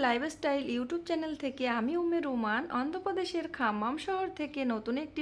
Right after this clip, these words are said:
ব্লগ ভিডিওতে আপনাদের সবাইকে ওয়েলকাম করছি। যে যেখান থেকে আমার ভিডিওটা দেখা শুরু করেছেন, আশা করছি আমার ভিডিওটি আপনাদের কাছে অনেক ভালো লাগবে,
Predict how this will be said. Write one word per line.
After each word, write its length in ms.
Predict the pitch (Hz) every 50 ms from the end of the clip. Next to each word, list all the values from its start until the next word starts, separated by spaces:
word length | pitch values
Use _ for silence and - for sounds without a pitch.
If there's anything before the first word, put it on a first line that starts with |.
| 262
ব্লগ 180 | 233 220 226 254 262 269
ভিডিওতে 400 | 311 311 294 302 285 269 269 254 233 220 202
আপনাদের 360 | 202 - - 220 226 254 302 320 - -
সবাইকে 420 | - 320 349 381 392 392 381 381 381 370
ওয়েলকাম 400 | 370 370 359 359 349 359 370 370 359 339 339
করছি। 460 | 240 208 185 - - - - - - - - - - - - - - - - - 220
যে 100 | 254 269 269 320
যেখান 260 | 381 381 392 440 427 403 415
থেকে 160 | 403 403 370 330 277
আমার 160 | 262 277 302 311 302
ভিডিওটা 400 | 320 285 285 294 294 285 294 277 262 220
দেখা 200 | 202 202 - 294 302 302
শুরু 140 | 330 320 320 320
করেছেন, 360 | 320 302 285 277 - - 285 285 - - 214
আশা 180 | 226 220 - 330 330
করছি 300 | 349 339 339 339 - - 320 - - 226
আমার 160 | 240 294 302 285
ভিডিওটি 380 | 302 302 262 294 294 285 285 277 262 226
আপনাদের 320 | - - 240 240 269 285 277 285
কাছে 220 | 269 262 269 - - - 202 196
অনেক 180 | 214 277 311 277 277 -
ভালো 180 | 320 330 330 330 320 311
লাগবে, 300 | 302 269 254 269 294